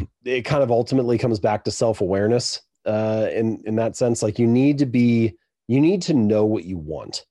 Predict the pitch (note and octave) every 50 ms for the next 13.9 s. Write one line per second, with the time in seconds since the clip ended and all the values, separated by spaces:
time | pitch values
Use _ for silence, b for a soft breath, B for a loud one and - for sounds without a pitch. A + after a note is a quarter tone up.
0 | _ _ _ _ - G#2 G#2 G2 E2+ A2 A2+ A2 A2+ B2 C#3 D#3 E3+ E3+ E3+ B2+
1 | A#2 A2+ G#2 A2 D3+ F3+ D3+ F#2+ F#2 A2+ A#2+ - - _ _ _ _ - - B2+
2 | B2+ C3+ C3 B2 A2+ B2+ A2+ G2 F#2+ A2 A#2 B2+ B2 - A2+ A2 A2+ G#2 G#2 G2
3 | F2+ E2+ E2 D2+ - - - F#2 D2 B1 G#1 - - - _ _ _ _ _ _
4 | _ - - A#2+ A#2 A2+ A2+ A#2 B2 D3 F#3 G#3+ G3 - - - - D#3 D3 C3
5 | C#3 C3+ A#2 A2+ A2 G#2+ G#2 G#2 G2+ F#2+ D#2 - - B2 B2 C3 B2+ - _ _
6 | - G#2+ G#2 G#2 A2+ C3 C#3 C3+ B2 G#2 G2+ G2 F#2+ F2+ E2 D2+ D2 - - C#2
7 | C#2 C2+ C2 - - - A#2+ B2 - - - G3 A3+ A#3+ A3 G3 C3 A2+ G#2+ G2
8 | F#2 F2+ E2 - F2 E2 D#2+ E2 F2 G#2 C3+ C3 _ - A#2+ A2+ G2 - B2 B2+
9 | B2 C#3 C#3 C#3+ C#3+ B2+ A#2 A2+ G#2 - G2+ G2 B2 C3+ C#3 B2+ - C3+ A#2 -
10 | - A#2+ G2+ A2+ B2 A2+ B2+ D3 D#3+ E3 C#3+ C3+ B2+ C3+ C3+ C3+ C#3 C#3+ C#3+ C3+
11 | C3 B2 A#2+ A#2+ A2+ - A2+ - - B2+ A#2 A2 G#2+ A2+ A2+ - - A#2+ A#2+ A#2+
12 | A#2+ B2+ C3 C3 C#3+ D3 D3 C#3+ C3+ A#2+ A2+ G2+ F#2 F#2 F#2 F#2 G2 G#2 A2 G#2+
13 | A#2+ A#2 G2+ C3+ C#3 C3 B2 - C3 A#2 G#2+ G2+ F#2+ F2+ F2+ F2+ F2 E2